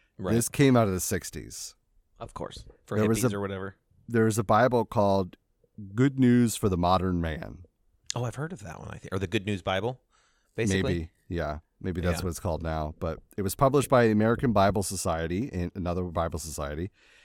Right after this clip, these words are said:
Speaker 2: in nineteen sixty-six. And it was
Speaker 1: Mm.
Speaker 2: made, it was made to look like a mass market paperback.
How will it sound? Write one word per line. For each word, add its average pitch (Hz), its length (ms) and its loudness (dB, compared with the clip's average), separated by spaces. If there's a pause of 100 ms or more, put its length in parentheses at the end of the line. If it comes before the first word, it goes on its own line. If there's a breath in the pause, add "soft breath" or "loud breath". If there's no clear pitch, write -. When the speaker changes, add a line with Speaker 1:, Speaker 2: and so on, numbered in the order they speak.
(120 soft breath)
Speaker 2:
in 98 180 2
nineteen 107 400 0
sixty-six. - 840 -4 (460 soft breath)
And 110 120 4
it - 20 4
was 113 180 0
Speaker 1:
Mm. 107 40 -2
Speaker 2:
made, 143 420 4
it 139 80 2
was 123 160 4
made 147 200 4
to 160 80 -2
look 151 180 0
like 131 120 2
a 139 60 4
mass 113 320 4
market 113 280 0
paperback. 90 520 0